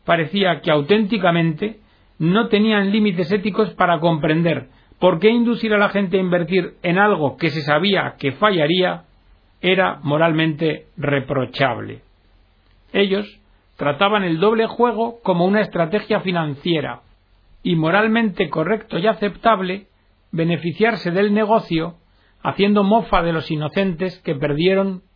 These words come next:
por su causa todo, las casas, el trabajo y los ahorros de toda la vida. En la encíclica Cuadragésimo Anno,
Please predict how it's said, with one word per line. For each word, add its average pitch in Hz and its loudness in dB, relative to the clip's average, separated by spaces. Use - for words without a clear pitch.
por 165 -4
su 135 -8
causa 165 -2
todo, 117 -4
las 127 -8
casas, 165 -4
el 139 -8
trabajo 180 -2
y 165 -8
los 147 -6
ahorros 170 0
de 139 -6
toda 143 -2
la 123 -6
vida. 110 -14
En 170 -2
la 175 2
encíclica 208 -2
Cuadragésimo 180 0
Anno, 160 -2